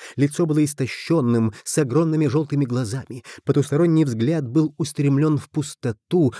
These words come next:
но, казалось, не упускал ничего живого.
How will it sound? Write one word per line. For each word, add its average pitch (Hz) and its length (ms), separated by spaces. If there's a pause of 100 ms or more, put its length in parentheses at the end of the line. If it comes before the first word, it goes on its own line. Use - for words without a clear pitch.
но, 147 140
казалось, 151 520
не 156 120
упускал 147 640
ничего 139 600
живого. 107 460